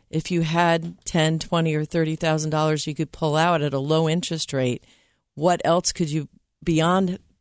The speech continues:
real estate or anything else, what else can you do? Can you take that trip? Can you do other things, pay off something else that you have a high interest rate?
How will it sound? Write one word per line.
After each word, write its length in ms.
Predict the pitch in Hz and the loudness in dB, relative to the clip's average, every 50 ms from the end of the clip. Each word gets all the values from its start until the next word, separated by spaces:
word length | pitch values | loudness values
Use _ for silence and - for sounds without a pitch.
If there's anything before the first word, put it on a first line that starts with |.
| _ _ - | _ _ -4
real 180 | 165 165 147 147 | -2 -2 0 0
estate 400 | 139 - - 143 131 131 98 - | 0 -2 -2 -2 -4 -6 -6 -6
or 140 | - 147 - | -4 -4 -4
anything 440 | - 165 170 160 147 - 147 143 143 | -2 -2 -4 -4 -6 -6 -6 -6 -4
else, 240 | 131 127 131 - - | -4 -4 -6 -6 -4
what 180 | 151 160 156 | 0 0 2
else 160 | 160 156 - - | 2 0 0 -2
can 140 | - 160 | -2 -2
you 100 | 147 143 | -2 0
do? 220 | 135 170 165 147 131 - - - - - | 2 2 2 2 0 -2 -8 -16 -16 -8
Can 180 | - 170 156 151 | -2 0 0 2
you 80 | 151 | 2
take 280 | 151 - 202 190 185 - | 2 2 2 0 2 0
that 180 | 180 143 131 | 0 0 0
trip? 400 | - - - 160 135 135 - - | -2 -4 -2 -2 -2 -2 -4 -8
Can 240 | - - 170 151 151 | -8 -4 -2 -2 0
you 340 | 147 147 147 139 139 139 139 _ _ _ _ _ _ _ _ _ _ _ _ _ _ _ - - | 0 0 0 0 0 -2 -6 _ _ _ _ _ _ _ _ _ _ _ _ _ _ _ -14 -6
do 300 | - - 175 170 170 160 | 0 2 4 4 4 4
other 280 | - - 160 156 160 151 | 2 2 4 4 2 2
things, 520 | 147 - - - 180 175 170 170 156 - - | 0 -2 -2 0 2 2 4 2 0 0 -2
pay 520 | - - 170 160 160 156 151 151 151 - - - | -2 0 2 2 2 2 0 -2 -4 -8 -8 -4
off 200 | - 160 156 151 | 0 0 0 2
something 420 | - - - 160 151 - 156 147 156 | 0 0 0 0 0 -2 -2 0 0
else 220 | 156 160 151 - - | 0 0 0 0 0
that 80 | 123 135 | 0 0
you 60 | 151 | -2
have 160 | 147 143 139 | -2 -2 -2
a 40 | 135 | -4
high 320 | 131 - - 151 151 147 | -6 -4 -2 0 0 2
interest 440 | 147 151 160 - - 139 - - - | 2 0 -2 -2 -4 -4 -4 -4 -4
rate? 260 | 123 110 104 92 - | -2 -4 -4 -4 -8